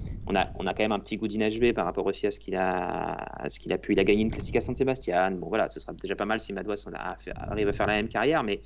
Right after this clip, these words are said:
euh, c'est vrai qu'on peut s'interroger sur le, est-ce qu'il passera à ce cap en plus et voilà, est-ce qu'il sera capable de vraiment viser la gagne,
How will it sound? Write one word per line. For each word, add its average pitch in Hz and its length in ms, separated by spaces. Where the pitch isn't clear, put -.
euh, 87 160
c'est - 120
vrai 120 120
qu'on 101 280
peut - 120
s'interroger 107 460
sur 117 180
le, 98 300
est-ce - 140
qu'il - 120
passera 117 360
à 113 80
ce - 120
cap 110 220
en 104 80
plus 131 420
et 95 140
voilà, 101 180
est-ce - 100
qu'il - 100
sera 98 120
capable 101 320
de 95 80
vraiment 95 320
viser 98 240
la 90 140
gagne, 95 460